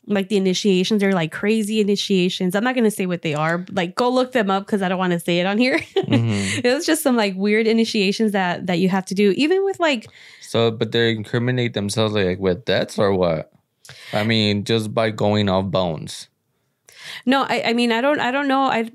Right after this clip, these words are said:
Speaker 1: I didn't look it up, the, um, like, everything about it, but I guess there's,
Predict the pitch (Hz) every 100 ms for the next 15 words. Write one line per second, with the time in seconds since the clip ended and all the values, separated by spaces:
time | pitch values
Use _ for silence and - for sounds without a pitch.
0 | - 226 269 226 220 220 226 226 - 202
1 | 180 - _ _ _ _ _ - 190 180
2 | 175 165 160 180 _ _ - 208 208 190
3 | 196 220 247 233 240 240 208 202 214 214
4 | 214